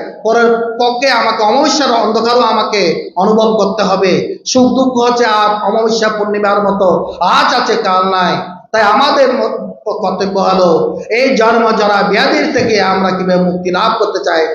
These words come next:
ভগবান বুদ্ধ যেভাবে ভগবানের উপাসনায় সমগ্র জীবন তিনি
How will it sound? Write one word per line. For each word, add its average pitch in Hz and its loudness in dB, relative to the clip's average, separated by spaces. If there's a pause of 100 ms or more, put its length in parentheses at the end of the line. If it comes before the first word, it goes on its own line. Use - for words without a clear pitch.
(220)
ভগবান 240 2
বুদ্ধ 262 0
যেভাবে 208 0 (140)
ভগবানের 208 2
উপাসনায় 262 2
সমগ্র 202 -4
জীবন 190 -2 (220)
তিনি 190 2